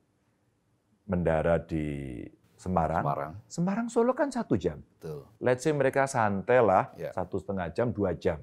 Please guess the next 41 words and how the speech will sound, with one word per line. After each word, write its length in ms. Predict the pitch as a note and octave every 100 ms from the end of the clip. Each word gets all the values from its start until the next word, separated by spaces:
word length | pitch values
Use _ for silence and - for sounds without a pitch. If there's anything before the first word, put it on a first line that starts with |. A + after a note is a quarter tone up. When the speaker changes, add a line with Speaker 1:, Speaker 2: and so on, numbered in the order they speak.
| -
Speaker 2:
Iya. 220 | F2 D2+ _ -
Speaker 1:
Mereka 240 | F#2 G2+
bisa 240 | F2 F2
berkeliling. 560 | E2+ E2 F2 E2 D#2 D2 - _ _ -
Terus 140 | G#2
mereka 340 | A2 G#2 - A#2+
stay 340 | - - G2+
di 100 | F2+
Solo. 500 | E2 F2 D#2 F#2 F#3
Speaker 2:
Iya. 200 | - F2 -
Speaker 1:
Di 180 | -
Solo 280 | F#2 F2+ G2
malam 340 | D3+ G2 G#2 D#3+
kita 240 | - F#2+
buatkan 400 | F#2 E2+ D#2+ C3
acara 560 | - F2 D#2 D#2+ B2 C#3+ _ _ _
Dinner 280 | F2+ E2+ E2
with 180 | E2 D2
the 80 | -
King. 320 | D#3+ D#2+ D2 _
Speaker 2:
Iya. 180 | G#2 F2 -
Speaker 1:
Dan 180 | D#2+
keraton 320 | D2 G#2+ C#3+ D3+
mau. 240 | C#3+ F#2+ - _ _ _ _ _ _ _ _ _ _
Saya 180 | _ G2+
bayangkan 500 | F2+ F#2+ F#2+ F#2 C#3+
kalau 240 | C3 F#2+ F2+
mereka 320 | G2 F#2 F#2
dinner, 680 | E2+ F2+ E2+ F#2+ A2+ C3+ C#3+ - _ _ _
eh, 340 | - E2+ E2+ E2 - _ _ _ _
kayak 180 | F2+ -
di 100 | F2+
Belanda 420 | F#2 F#2 F2+ F#2+
itu 180 | F#2 A#2
di 120 | G2+
Volendam 520 | - F#2 F2+ F2+ G2
orang 220 | F2+ F#2 F#2
bisa 240 | E2+ F2
pakai 240 | E2+ D#2
baju 340 | E2+ F2 E2+ F#2+
itu, 320 | E2 - G#2+